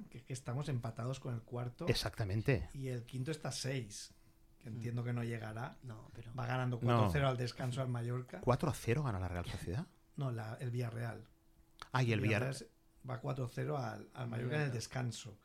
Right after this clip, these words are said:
Speaker 2: Joder.
Speaker 1: Eh, bueno, yo no creo que peligre a Champions, pero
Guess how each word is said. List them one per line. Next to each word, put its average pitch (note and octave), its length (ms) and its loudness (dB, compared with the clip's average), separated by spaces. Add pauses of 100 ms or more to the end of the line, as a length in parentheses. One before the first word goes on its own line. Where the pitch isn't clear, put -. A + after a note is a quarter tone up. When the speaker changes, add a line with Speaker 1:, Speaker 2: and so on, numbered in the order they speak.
Speaker 2:
Joder. G2 560 -6 (240)
Speaker 1:
Eh, B2 1000 0 (1160)
bueno, A#2 240 -6
yo A2 120 -8
no A#2+ 120 -2
creo A#2 160 -4
que A2 100 -10
peligre A2 360 -2
a G2 160 -10
Champions, C3 600 -4
pero F2+ 220 -14